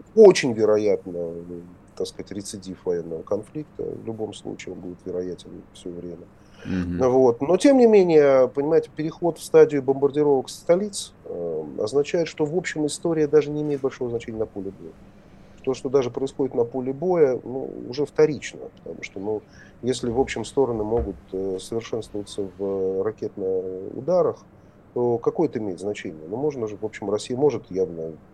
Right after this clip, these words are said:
Speaker 1: Киев просто с лица земли стереть. Ну, может, конечно. Так сказать, э, террористические акты возможны со стороны Киева по отношению к, э,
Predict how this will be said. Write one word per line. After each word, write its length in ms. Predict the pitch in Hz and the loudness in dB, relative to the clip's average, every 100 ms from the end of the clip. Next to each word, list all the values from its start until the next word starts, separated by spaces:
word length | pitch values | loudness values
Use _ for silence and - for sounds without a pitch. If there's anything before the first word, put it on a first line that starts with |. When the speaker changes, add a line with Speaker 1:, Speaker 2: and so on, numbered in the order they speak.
| - - | -20 -12
Speaker 1:
Киев 300 | 117 110 - | -6 -6 -8
просто 380 | - 85 - | -12 -12 -14
с 280 | 85 - - | -18 -16 -12
лица 280 | 92 - 95 | -12 -6 -6
земли 240 | 92 85 | -4 -10
стереть. 420 | 73 - 71 73 95 | -12 -14 -14 -12 -6
Ну, 80 | |
может, 320 | 131 107 101 - | -2 0 -2 -6
конечно. 380 | - - - - - - - - - - | -12 -12 -14 -18 -20 -18 -18 -18 -10 -2
Так 100 | 95 | 0
сказать, 280 | - 92 - | 0 -4 0
э, 240 | 92 90 - | 0 0 -2
террористические 760 | 113 131 135 - 127 - 127 | 4 6 4 2 -2 4 8
акты 240 | 110 - 110 | 8 6 4
возможны 440 | 113 139 156 123 | 4 4 2 0
со 120 | - | -8
стороны 360 | - 90 90 87 | -8 -2 -2 -2
Киева 360 | - 87 80 | -6 -10 -10
по 120 | 73 80 | -10 -10
отношению 640 | 85 80 85 78 80 78 | -8 -6 -8 -10 -14 -16
к, 80 | - | -12
э, 640 | 80 80 78 78 78 78 | -10 -8 -10 -12 -12 -12